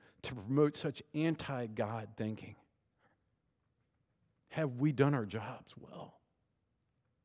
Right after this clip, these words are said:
And so in a minute, I'm gonna ask the seniors to come up here, and I'm gonna ask our elders just to come pray over those. Before, before I do that, I'm gonna ask somebody else to come up here first.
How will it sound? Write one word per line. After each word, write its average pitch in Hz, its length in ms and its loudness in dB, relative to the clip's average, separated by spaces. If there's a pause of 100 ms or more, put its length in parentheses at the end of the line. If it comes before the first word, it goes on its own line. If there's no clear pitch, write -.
(1900)
And 131 80 -4
so 165 120 6
in 165 40 8
a 147 40 8
minute, 151 320 6
I'm 131 100 2
gonna 131 180 0
ask 120 360 -4
the 135 80 -10
seniors 131 420 -4
to - 80 -8
come 117 160 -4
up 113 140 -6
here, 117 100 -2
and 113 80 0
I'm 120 80 2
gonna 117 160 -2
ask 110 160 -4
our 95 80 -2
elders 104 320 -2
just - 160 -14
to - 60 -16
come 101 160 -8
pray 117 200 -2
over 110 140 -4
those. 98 180 -6
Before, 131 380 -8
before 147 320 0
I - 20 2
do 123 200 0
that, 92 280 0 (480)
I'm 151 100 4
gonna 135 140 6
ask 127 160 2
somebody 131 240 4
else 113 180 4
to 120 80 -8
come 113 140 0
up 101 120 -2
here 104 120 -4
first. 101 440 -8